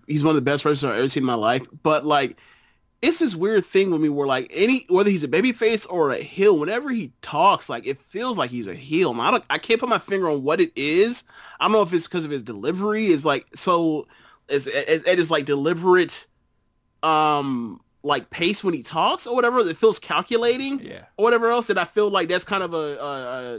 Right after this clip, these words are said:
Speaker 1: a, a character trait of a heel, or if it's his voice or, like, the tone he kind of puts on his voice when he talks to try to sound tough, for lack of a better word. But, like, he feels like a heel through and through, but, like, he could do both. But, like, I feel like his perfect,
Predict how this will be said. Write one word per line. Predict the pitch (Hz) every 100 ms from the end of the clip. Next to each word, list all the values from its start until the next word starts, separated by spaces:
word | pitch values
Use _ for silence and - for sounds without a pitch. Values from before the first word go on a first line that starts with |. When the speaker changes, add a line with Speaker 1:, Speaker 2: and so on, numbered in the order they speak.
| -
Speaker 1:
a, |
a | 101 _
character | - 214 196
trait | - 190 151
of | 135
a | 104
heel, | 127 165 233 247 262 - -
or | 156
if | 160
it's | 151
his | 120
voice | 104 131 196 233 247 -
or, | 180 170 160
like, | 143 107
the |
tone | - 196 220
he |
kind | 214 208
of | 196
puts | 208
on | 214
his | 190
voice | 208
when | 190
he | 151
talks | - 190 202
to | 156
try | 160
to | 147 135 - - - -
sound | 196 190 165 143
tough, | - 165 220 -
for | 226
lack | 214 226
of | 240
a |
better | 247 233
word. | 240 254 220
But, | 165
like, | 151 143 - - - _
he | 240
feels | 233 294 311
like | 254 190
a |
heel | 170 220 240 220
through | - 233 214
and | 170
through, | - 269 226
but, | 185
like, | 185 180 170 - _ _ _ _ _ _ _ _ _ _ _ _ _ _ _ _ 185 143
he | 240
could | 269
do | 254 254
both. | 175 262 262 202
But, | 202
like, | 190 185
I | 185
feel | 202 233 220
like | 202 185
his | 208
perfect, | - - 214 214 196